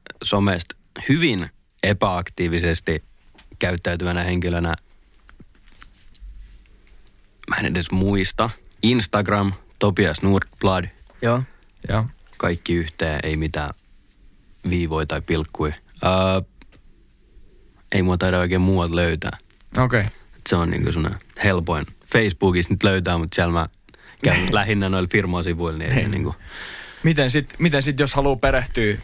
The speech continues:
Speaker 3: perehtyä sun, ää, firman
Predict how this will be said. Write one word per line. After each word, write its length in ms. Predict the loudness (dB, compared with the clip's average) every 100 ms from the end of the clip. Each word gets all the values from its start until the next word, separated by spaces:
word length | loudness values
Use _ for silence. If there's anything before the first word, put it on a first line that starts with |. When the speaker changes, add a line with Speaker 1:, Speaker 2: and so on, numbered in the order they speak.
| -2
Speaker 3:
perehtyä 440 | 0 0 -2 0
sun, 340 | 2 2 2 -2 -8 -18 -18 -18 -8
ää, 460 | 0 2 2 0 -2 -6 -16 -14 0
firman 480 | 0 2 0 -2